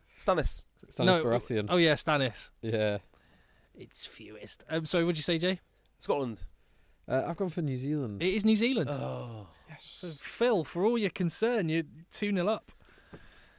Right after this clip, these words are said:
Speaker 3: Okay, so the, the four other Englishmen to have received a red card besides Mike Burton. You've both got
Speaker 2: Oh,
Speaker 3: written
Speaker 2: I've,
Speaker 3: down,
Speaker 2: I've,
Speaker 3: so.
Speaker 2: just let me write one more down, uh, 'cause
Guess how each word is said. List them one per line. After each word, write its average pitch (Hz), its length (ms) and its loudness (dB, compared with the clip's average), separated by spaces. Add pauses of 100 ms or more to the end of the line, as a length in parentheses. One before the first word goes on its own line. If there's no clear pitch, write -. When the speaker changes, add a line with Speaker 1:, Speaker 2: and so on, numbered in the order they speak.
(220)
Speaker 3:
Okay, 156 280 0 (240)
so 196 260 4
the, 165 120 2 (160)
the 180 300 0
four 208 360 4
other 196 160 4
Englishmen 151 540 -2 (920)
to 160 100 -2
have 143 120 -2
received 147 480 -4 (140)
a 143 80 -6
red 143 240 -4
card 123 260 -4
besides 127 340 -6
Mike 139 200 -6
Burton. 123 440 -6 (1900)
You've 143 140 -12
both 156 200 2
got 147 80 4
Speaker 2:
Oh, 135 80 8
Speaker 3:
written 135 200 4
Speaker 2:
I've, 120 40 -4
Speaker 3:
down, 117 140 -2
Speaker 2:
I've, 120 100 -4
Speaker 3:
so. 139 80 -4
Speaker 2:
just - 180 0
let 156 100 8
me 135 100 2
write 131 260 2
one 156 180 0
more 135 220 4
down, 113 260 -2
uh, 101 80 -2 (180)
'cause 110 140 -10